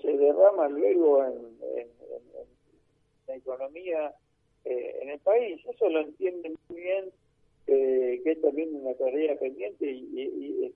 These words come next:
y, y por eso es, es muy loable y me gusta mucho la tarea que vos hacés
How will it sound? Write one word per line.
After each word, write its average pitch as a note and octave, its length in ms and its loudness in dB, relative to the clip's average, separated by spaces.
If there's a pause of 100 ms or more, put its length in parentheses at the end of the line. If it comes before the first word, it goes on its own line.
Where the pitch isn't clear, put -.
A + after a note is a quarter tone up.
(160)
y, C3 60 -6
y - 40 -10
por C#3 300 4
eso E3+ 280 0
es, D3 100 4 (600)
es - 180 0
muy D#3 540 4
loable D#3+ 880 6
y A2+ 720 -12 (320)
me A#2+ 80 -6
gusta D3+ 360 4
mucho D3 480 0
la B2+ 140 -2
tarea C3 380 2
que - 60 -16
vos C3 240 -12
hacés G#2+ 360 -8